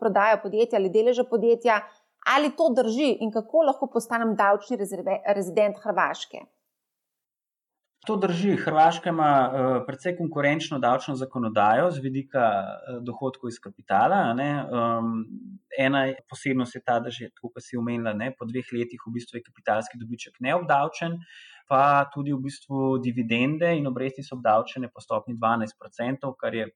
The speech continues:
Speaker 2: precej manj kot, kot pri nas, a ne. Kar se tiče pa samega davčnega rezidentstva, ne, je pa v bistvu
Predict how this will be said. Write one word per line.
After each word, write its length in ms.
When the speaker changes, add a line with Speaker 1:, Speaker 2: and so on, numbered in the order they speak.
Speaker 2:
precej 280
manj 240
kot, 260
kot 240
pri 120
nas, 320
a 60
ne. 180
Kar 160
se 100
tiče 240
pa 80
samega 320
davčnega 460
rezidentstva, 640
ne, 160
je 80
pa 80
v 140
bistvu 260